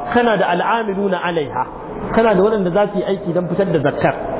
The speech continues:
Kaga aikin zakka,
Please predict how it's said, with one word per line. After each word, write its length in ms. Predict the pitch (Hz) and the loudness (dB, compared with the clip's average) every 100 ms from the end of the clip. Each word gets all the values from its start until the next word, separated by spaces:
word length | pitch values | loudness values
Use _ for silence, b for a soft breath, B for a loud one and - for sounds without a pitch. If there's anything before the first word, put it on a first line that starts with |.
| - - 208 202 - - - - - - - - - - - - - - - - - - | -4 -2 -2 -2 -2 -2 -2 -2 -2 -2 -2 -2 0 -2 -2 -2 -2 0 -2 -2 -2 -2
Kaga 320 | - 208 233 240 | 2 4 4 4
aikin 360 | 254 247 208 | 2 2 2
zakka, 280 | 170 165 226 | 2 0 0